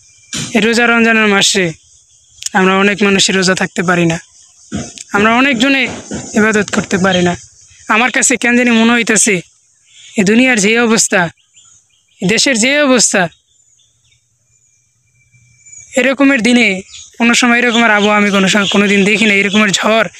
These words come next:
এরকমের বৃষ্টি কোনো সময় দেখি নাই। আমার কেন জানি মনে হইতেছে, এই মনে হয় আমার শেষ রোজা, এই মনে হয় শেষ রোজা।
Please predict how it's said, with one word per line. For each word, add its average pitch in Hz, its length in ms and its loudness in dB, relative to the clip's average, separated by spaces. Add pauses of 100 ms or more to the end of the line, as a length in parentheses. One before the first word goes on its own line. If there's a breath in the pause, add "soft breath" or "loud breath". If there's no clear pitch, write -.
(340 loud breath)
এরকমের 208 380 2
বৃষ্টি 208 360 0 (460)
কোনো 190 180 0
সময় 185 240 2
দেখি 180 240 0
নাই। 165 160 -2 (840)
আমার 277 240 2
কেন 294 160 2
জানি 269 160 2
মনে 240 200 2
হইতেছে, 214 320 0 (100)
এই 240 100 2
মনে 285 180 2
হয় 269 100 2
আমার 240 180 2
শেষ 208 240 0
রোজা, 170 240 2 (2500)
এই 254 140 2
মনে 311 240 4
হয় 285 140 2
শেষ 220 300 0
রোজা। 185 220 0